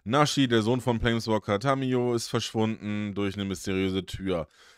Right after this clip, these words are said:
Das interessiert mich immer persönlich herzlich wenig. Ich nehme Story nur durch Bilder wahr. Bilder hier aus diesem Set. Vielleicht ist das hier Nashi. Wobei, Nashi ist eigentlich eine Ratte.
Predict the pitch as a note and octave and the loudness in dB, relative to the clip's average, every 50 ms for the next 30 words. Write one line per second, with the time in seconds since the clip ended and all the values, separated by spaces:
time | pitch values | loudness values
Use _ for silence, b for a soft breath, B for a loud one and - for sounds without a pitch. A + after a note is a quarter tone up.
0 | b b b b b G#2+ A2 A#2 A#2 - - - - - G#2+ G#2+ - - G#2+ F#2 | b b b b b 2 4 4 4 2 -2 -8 -8 -6 -6 -6 -6 -6 -6 -6
1 | - - - G#2+ F#2+ - - G#2+ D3 F3 E3+ - - - - A2+ A2+ A2 G#2 - | -6 -4 -4 -4 -4 -4 -2 0 0 0 0 -2 -6 -8 -4 -2 0 0 2 2
2 | - G2 F2 E2+ F2 F2+ F#2 F#2 F#2 F2+ E2 - - - - F2 E2+ E2+ - - | 2 0 0 -2 -4 -4 -4 -4 -4 -4 -4 -6 -8 -10 -8 -6 -6 -6 -6 -8
3 | - E2+ E2+ E2 - - _ _ - E2+ E2+ F2+ A2 C3 D3 D3 D3 D3 D3+ D3+ | -10 -8 -8 -8 -10 -12 _ _ -16 -10 -4 0 2 2 2 2 2 2 0 0
4 | - - - - - _ _ b b b b b b b b b b b b b | -2 -6 -12 -14 -18 _ _ b b b b b b b b b b b b b
5 | b b - A#2 A2 - A#2 A#2 A#2 A2+ A2+ A2+ A2+ A2 A2 - - - - - | b b -2 -2 -2 0 2 2 4 4 6 6 6 4 4 0 -4 -10 -2 2
6 | G#2+ G#2+ A2 G#2+ G#2+ G#2 G#2 G#2+ G#2 G2 F#2 G2 F#2+ F#2 - - - - - - | 4 4 6 4 4 2 2 0 0 0 2 0 0 0 -2 -8 -16 -12 -4 0
7 | F#2+ G2+ G#2+ G#2+ G2 F#2 E2+ E2 D#2 D#2 D#2 D2+ D2+ D2+ D2+ D2+ - - F2+ F2+ | 2 4 4 4 4 2 0 -2 -4 -8 -8 -8 -8 -8 -10 -12 -10 -6 -4 -2
8 | F#2 F#2 F2+ F2+ F2+ F2 F2 F#2 F2+ F2+ E2+ F2 E2+ - _ _ _ _ _ _ | 0 0 0 0 0 -2 -4 -6 -6 -6 -6 -6 -6 -10 _ _ _ _ _ _
9 | _ _ _ - E2+ E2+ E2 - - F2 F2 F#2+ G2 - - D#2+ B1+ - - - | _ _ _ -8 -8 -8 -8 -8 -8 -6 -6 -6 -8 -6 -8 -8 -8 -10 -14 -18
10 | - _ _ _ _ _ _ _ b b b b b b b b b b - C#3 | -18 _ _ _ _ _ _ _ b b b b b b b b b b -2 0
11 | C#3+ D3+ D#3 C#3+ D#3+ E3 D#3 E3 D#3 D#3+ E3 D3 - A2 F#2 F2 E2+ - _ _ | 0 2 2 0 0 0 2 2 0 0 0 -2 -2 -2 -4 -4 -6 -10 _ _
12 | _ _ _ _ _ _ _ _ - F2 F2 E2+ F2 F#2 F#2 - G#2 F#2+ G2 F#2+ | _ _ _ _ _ _ _ _ -8 -6 -4 -4 -4 -4 -4 -4 -4 -4 -6 -6
13 | F2 F2+ D#2+ E2 - - - D2+ D2 | -6 -8 -10 -10 -12 -12 -12 -16 -16